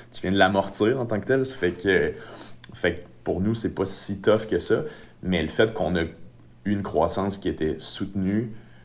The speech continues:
ben, ça nous a permis de dire, « OK, on commence dans le sol du chalet à Gab, euh, dans nos débuts. » Après ça, « OK, on se prend notre premier local commercial qui mesurait à peu près mille huit cents pieds carrés. » À aujourd'hui, on est rendu peut-être avec du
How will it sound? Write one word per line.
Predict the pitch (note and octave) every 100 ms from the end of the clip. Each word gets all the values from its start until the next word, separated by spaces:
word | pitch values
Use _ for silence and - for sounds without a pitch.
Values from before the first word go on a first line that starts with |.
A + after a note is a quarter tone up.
| -
ben, | E2 E2+
ça | D#2+ D#2+
nous | F2
a | F2+
permis | F2 D#2+ G2+
de | F#2+
dire, « | D#2+ F2+ F2
OK, | F#2 F#2 G#2
on | F2+
commence | F2 F2+ F2 F#2+ F#2 -
dans | E2+ D#2+ C#2+ - - -
le | - E2+
sol | - - G2 F2+
du | F2+
chalet | - E2+ E2+ E2+ F#2 - - -
à | C#2+
Gab, | E2 F2 G2+ G#2 - - - - -
euh, | D2+ B1+ D2+
dans | D#2+ E2+
nos | F2
débuts. » | F#2 E2 G2 A2
Après | E2+ E2 E2+ E2+
ça, « | - G2
OK, | - F2+ G2+
on | F#2+
se | F#2
prend | G2+
notre | F#2 E2+
premier | - F2+ F#2 F#2
local | F2 - F2 F2
commercial | F#2+ E2 D#2+ - F#2+ F#2+ F#2
qui | F#2 F2+
mesurait | F2 E2 E2+ F2 F2 F#2 F#2
à | F2+
peu | C#2+
près | - F2+ F2+ F2
mille | F2 F2 F#2
huit | F2+
cents | - F#2
pieds | F2+ F#2+
carrés. » | F2 D#2+ F2 F#2 G2
À | E2
aujourd'hui, | F2 F2+ F2 E2+ F#2
on | F2+
est |
rendu | E2+ D#2+ E2+
peut-être | F2 F2 E2
avec | D2+ D#2+ D#2+
du | E2+ E2 D#2+